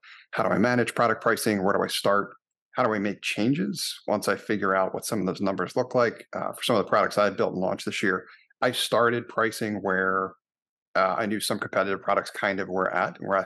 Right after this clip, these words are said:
thought I was gonna be able to basically offer something like with a profitable gross margin or whatever. But from there,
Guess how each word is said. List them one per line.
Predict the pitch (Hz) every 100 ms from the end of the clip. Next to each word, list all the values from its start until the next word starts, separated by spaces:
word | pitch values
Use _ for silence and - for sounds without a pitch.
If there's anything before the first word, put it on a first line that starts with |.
| -
thought | 101 98
I | 110
was | 95
gonna | 95 95
be | 92
able | 92 95
to | 92 - _ _ _
basically | 120 110 110
offer | 98 98 104
something | 117 104 107 98 92 _ _ _
like | - -
with | 110
a | 98
profitable | 98 92 98 95
gross | 95 90 -
margin | 143 127 127
or | 123
whatever. | 117 120 117 - _ _ -
But | 107
from | - 104 101
there, | 156 123 110 107 101